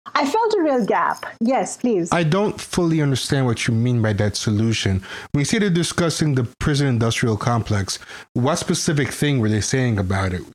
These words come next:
Speaker 2: Were they saying that they want,
Speaker 1: Revenge.
Speaker 2: uh,
Speaker 1: Revenge.
Speaker 2: Oh, okay. So, so, oh,
Speaker 1: And
Speaker 2: oh,
Speaker 1: I
Speaker 2: so,
Speaker 1: hate revenge. I hate the
Speaker 2: oh,
Speaker 1: idea.
Speaker 2: oh, oh, I see. So they want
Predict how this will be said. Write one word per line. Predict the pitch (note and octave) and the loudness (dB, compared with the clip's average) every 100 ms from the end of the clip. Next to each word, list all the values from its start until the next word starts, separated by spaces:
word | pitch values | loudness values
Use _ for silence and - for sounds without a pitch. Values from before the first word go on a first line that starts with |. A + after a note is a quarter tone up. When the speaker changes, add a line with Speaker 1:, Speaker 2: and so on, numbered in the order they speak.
| - | -4
Speaker 2:
Were | |
they | C3 C#3 | 0 0
saying | - D#3 D3+ | 0 0 2
that | C#3 D3 | 0 2
they | |
want, | C3 A#2 C3 C#3+ - - | 2 2 0 -2 -6 -4
Speaker 1:
Revenge. | A3 G#3 F#3+ | 0 2 2
Speaker 2:
uh, | B2+ B2 - - | 2 0 -2 -6
Speaker 1:
Revenge. | G#3+ A3 F#3 C3+ A#2 - - _ | -2 0 0 -4 -8 -16 -18 _
Speaker 2:
Oh, | D3+ D#3 B2+ A2+ | 0 2 2 2
okay. | - A#2 G#2 G2 G#2+ - | 2 0 0 -2 -8 -4
So, | D#3 | 0
so, | C#3+ | 2
oh, | F#3 G3+ | 2 2
Speaker 1:
And | G#3 | 2
Speaker 2:
oh, | |
Speaker 1:
I | F#3+ | 2
Speaker 2:
so, | C4 B3+ | 2 2
Speaker 1:
hate | A3 | 0
revenge. | G3 E3+ C#3+ - | 0 0 0 0
I | F#3 | 0
hate | G3 F#3 | 0 2
the | E3 | 2
Speaker 2:
oh, | F3 | 2
Speaker 1:
idea. | - | 2
Speaker 2:
oh, | A3 A3+ | 2 2
oh, | F#3 A3 | 2 2
I | F3 G3 | 2 2
see. | F#3+ F#3 | 2 0
So | - F3 | 2 2
they | F3+ | 2
want | G3 F#3 F#3 | 2 2 0